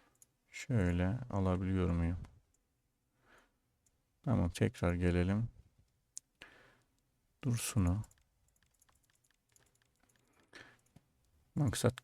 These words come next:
araya, aradan giden Lotus'ta almıştık, doğru. Şöyle bu mu? Oynayalım. Sekiz yüz elli dolar.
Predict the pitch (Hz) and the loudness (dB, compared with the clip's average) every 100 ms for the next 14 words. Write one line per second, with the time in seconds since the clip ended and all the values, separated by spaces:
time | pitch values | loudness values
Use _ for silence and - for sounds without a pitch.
0 | - _ - 101 98 95 - - 107 98 | -20 _ 2 6 6 6 2 0 4 4
1 | 95 101 98 92 98 - - - _ _ | 4 4 4 2 0 -2 -8 -20 _ _
2 | - 98 - - 98 92 90 - - - | -4 -4 -4 -2 2 2 0 -6 -10 -6
3 | - 98 90 92 117 123 - _ _ _ | 0 2 2 0 -2 -4 -10 _ _ _
4 | _ _ _ _ _ _ _ _ _ _ | _ _ _ _ _ _ _ _ _ _
5 | _ _ _ - - 101 95 95 101 107 | _ _ _ -6 0 2 4 2 4 4
6 | 98 110 117 110 104 95 90 87 110 - | 4 2 2 4 4 4 4 2 0 -4
7 | - - 95 92 92 90 156 101 101 - | -6 -2 0 2 2 2 0 -2 -4 -10